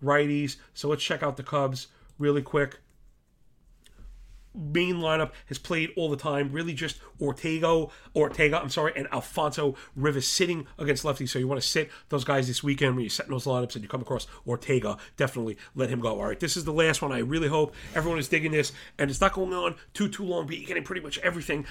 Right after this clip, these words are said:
that you could stomach here. Atlanta versus San Diego, Fried versus Darvish, Merton, Morton versus Manaea, Kyle Wright versus Joe Musgrove. Really just think twice outright against Atlanta and San Diego bats. It is gonna be really, really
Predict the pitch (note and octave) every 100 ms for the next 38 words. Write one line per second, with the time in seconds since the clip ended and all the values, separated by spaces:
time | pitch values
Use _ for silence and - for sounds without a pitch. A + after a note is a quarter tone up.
0 | - D3 C#3+ C3 - E3+ C#3+ D3+ C3 B2+
1 | C#3+ D3+ C#3+ B2+ A#2 C3+ A2+ C3+ D3 C#3+
2 | C#3 - - - F3 F3 - G#2+ - D3+
3 | C#3+ C#3+ C3 - A#2+ C3+ - C3 - -
4 | C3+ D#3+ G3 D#3 - - A#2+ A#2+ C3+ C#3
5 | C3+ - - E3 C#3 B2 C#3 B2 - -
6 | C3 C#3+ A#2+ C3+ - A#2+ G#2+ - - B2
7 | E3+ F3 C3 C#3 - D#3+ D3 - D3 C#3
8 | C3 - - D#3 E3+ - - D3 D3+ D#3+
9 | - C3 C#3 - E3+ - D3 D#3 D3+ C3+
10 | - - A2+ D3 C#3+ C#3+ C#3+ C3+ C3+ B2+
11 | - C#3 D#3+ D3+ A#2+ A2 A2+ C#3+ B2 F#2+
12 | G#2+ A#2 D3+ C#3+ C#3+ - - - C3+ C3
13 | A#2